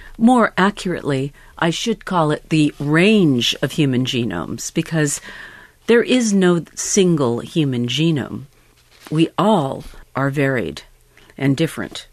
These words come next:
in terms of our genome, but the, the overlaps and similarities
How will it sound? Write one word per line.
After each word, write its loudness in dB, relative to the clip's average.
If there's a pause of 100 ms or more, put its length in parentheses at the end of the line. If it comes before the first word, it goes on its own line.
(160)
in -2
terms -4
of -6
our 0
genome, -2
but -6
the, -14 (100)
the 2
overlaps 0
and -2
similarities 0